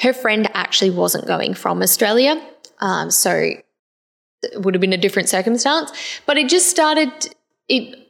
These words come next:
reawoken in me the idea of moving to Bali, which I'd honestly kind of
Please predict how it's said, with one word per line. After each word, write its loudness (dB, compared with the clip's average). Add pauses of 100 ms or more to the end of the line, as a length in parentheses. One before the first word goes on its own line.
reawoken 2
in 4
me 2
the -2
idea 2
of 0
moving 0
to 0
Bali, 4
which 0
I'd -2
honestly 2
kind 0
of -4